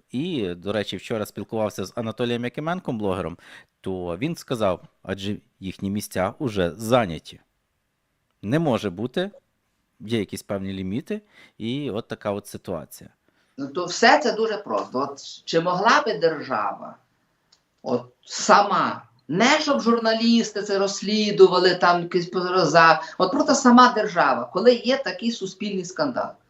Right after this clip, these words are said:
Speaker 2: От є скандал в країні стосовно аномальної інвалідності серед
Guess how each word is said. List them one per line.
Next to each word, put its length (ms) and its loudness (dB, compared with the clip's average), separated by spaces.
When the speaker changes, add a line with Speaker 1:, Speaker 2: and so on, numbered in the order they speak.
Speaker 2:
От 240 0
є 240 8
скандал 680 4
в 80 -16
країні 760 0
стосовно 840 6
аномальної 1200 2
інвалідності 1120 -2
серед 580 6